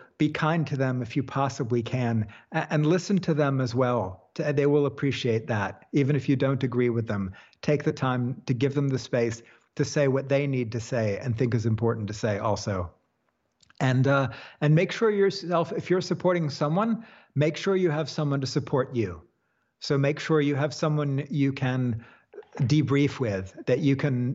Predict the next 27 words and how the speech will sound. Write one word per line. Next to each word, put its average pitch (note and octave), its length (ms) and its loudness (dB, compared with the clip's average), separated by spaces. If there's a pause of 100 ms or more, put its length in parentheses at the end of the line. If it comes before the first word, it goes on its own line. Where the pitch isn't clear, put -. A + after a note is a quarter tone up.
(140)
download C3+ 640 0
some C3+ 200 -4
of A#2 120 -2
that B2 180 0
with, B2+ 220 0
who's C3 180 -2
the D#3 80 -2
kind C#3+ 240 0
of C3+ 100 -2
person C#3 360 -2
who's A#2 180 2
good C3 220 0
at B2+ 100 -4
listening B2 420 -2
to A#2 140 -6
that. F#2 340 -4 (800)
And A2+ 460 -2 (100)
so C3 340 2
you C3+ 180 4
may D3 160 4
fi-, D3+ 180 -2
also C3+ 300 -2
find D#3+ 320 0
yourself B2 360 -2
in A2+ 120 -2
that A2+ 180 -4
role. G2+ 340 -4